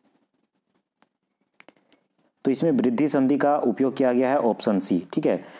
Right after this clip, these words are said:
तो आज हम लोग बहुत इंपॉर्टेंट हिंदी के क्वेश्चंस को देखे। आज के इस वीडियो में इतना ही। नेक्स्ट वीडियो को हम लोग अगले क्लास में कंटिन्यू करेंगे। अगर इसी प्रकार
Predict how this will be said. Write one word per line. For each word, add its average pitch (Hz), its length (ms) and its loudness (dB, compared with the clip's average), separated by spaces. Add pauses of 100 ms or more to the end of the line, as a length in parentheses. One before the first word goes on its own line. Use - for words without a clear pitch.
(180)
तो 131 60 2
आज 151 260 0
हम 160 140 0
लोग 160 160 0
बहुत 127 220 2
इंपॉर्टेंट 135 480 2
हिंदी 120 260 2
के 139 100 2
क्वेश्चंस 131 360 0
को 139 100 0
देखे। 123 260 2
आज 113 260 2
के - 100 0
इस 135 140 -2
वीडियो 127 200 2
में 127 100 2
इतना 120 180 0
ही। 135 180 2 (340)
नेक्स्ट 135 240 0
वीडियो 139 280 2
को 143 160 2
हम 135 120 2
लोग 139 200 0
अगले 117 380 2
क्लास 123 460 0
में 127 120 2
कंटिन्यू 117 380 2
करेंगे। 131 400 0 (260)
अगर 123 200 2
इसी 143 280 0
प्रकार 139 640 0